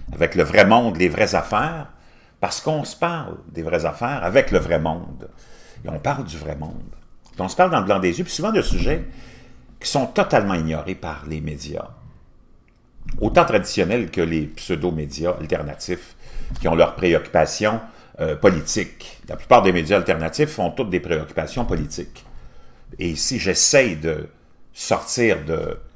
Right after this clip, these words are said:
des préoccupations idéologiques et partisanes parce que c-, ça, ça donne absolument rien, ça mène à rien. Et là, on va aller voir, le vrai monde, c'est vous autres, c'est moi. Qu'est-ce qui nous préoccupe ? Je vais vous donner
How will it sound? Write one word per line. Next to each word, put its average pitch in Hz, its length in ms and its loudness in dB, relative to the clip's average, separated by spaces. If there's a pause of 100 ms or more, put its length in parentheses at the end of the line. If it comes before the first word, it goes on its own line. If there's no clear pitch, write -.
(800)
des 80 120 -4
préoccupations 82 760 0
idéologiques 82 540 0
et 90 60 0
partisanes 87 580 -4
parce - 180 -8
que 107 120 -4
c-, - 340 -8 (480)
ça, 85 340 -8
ça - 220 -2
donne 98 180 0
absolument 80 380 -8
rien, 95 180 -6
ça 90 160 -4
mène 85 200 -2
à 82 40 -4
rien. 80 300 -10 (720)
Et - 80 4
là, 202 100 8
on 202 80 6
va 120 80 10
aller 107 140 10
voir, 127 360 4
le 92 100 8
vrai 104 200 8
monde, 180 220 2
c'est 131 140 2
vous 98 200 0
autres, - 400 -4
c'est - 220 2
moi. 82 340 -4 (460)
Qu'est-ce 165 180 0
qui 127 80 -2
nous 107 80 0
préoccupe ? 92 520 2
Je 113 80 -8
vais 120 100 6
vous 120 80 0
donner 202 440 0